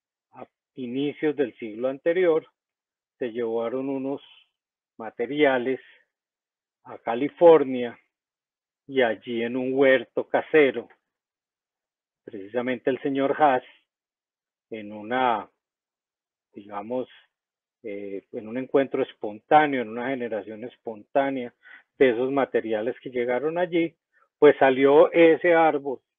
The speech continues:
que él encontró, obtuvo los frutos. Los primeros que probaron esos frutos, cuenta la historia, fueron sus hijos. Los, sus hijos los llevaron a la escuela.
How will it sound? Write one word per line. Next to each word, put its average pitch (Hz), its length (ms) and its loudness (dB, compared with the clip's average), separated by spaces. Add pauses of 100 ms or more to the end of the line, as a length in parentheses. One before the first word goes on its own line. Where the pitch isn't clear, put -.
(1000)
que 113 220 -8
él 131 340 -12 (720)
encontró, 147 1120 4
obtuvo 123 420 -8
los 123 220 -8
frutos. 165 600 -4 (600)
Los 143 160 -2
primeros 147 420 0
que 156 140 2
probaron 135 440 -2
esos 143 300 -8
frutos, 156 500 -10
cuenta 151 360 0
la 147 100 0
historia, 139 480 -6 (460)
fueron 139 260 -8
sus - 260 -16
hijos. 147 320 -4
Los, 127 180 -10
sus - 180 -14
hijos 135 180 -4
los 143 140 -2
llevaron 135 380 -2
a 131 60 -4
la 117 120 -8
escuela. 139 520 0